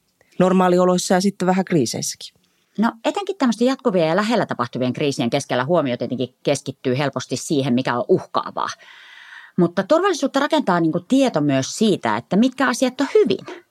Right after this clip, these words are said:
Speaker 2: Niin miten tämmöisten viestien kanssa kannattaa tasapainoilla? Miten te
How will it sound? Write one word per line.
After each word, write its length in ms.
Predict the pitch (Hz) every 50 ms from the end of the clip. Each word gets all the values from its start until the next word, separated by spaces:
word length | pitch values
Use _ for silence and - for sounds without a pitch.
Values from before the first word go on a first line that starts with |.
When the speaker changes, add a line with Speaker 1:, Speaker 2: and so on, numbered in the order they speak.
| -
Speaker 2:
Niin 160 | - 202 - -
miten 300 | 269 320 - - 403 349
tämmöisten 360 | 320 302 262 226 - 240 208
viestien 420 | 240 277 247 208 - - 143 117 -
kanssa 300 | 120 113 113 - 131 - -
kannattaa 360 | - 160 120 - - - 131
tasapainoilla? 840 | - - 175 175 - - - - - 80 - - - - 82 87 131 139
Miten 240 | 214 208 214 190
te 140 | 165 165 156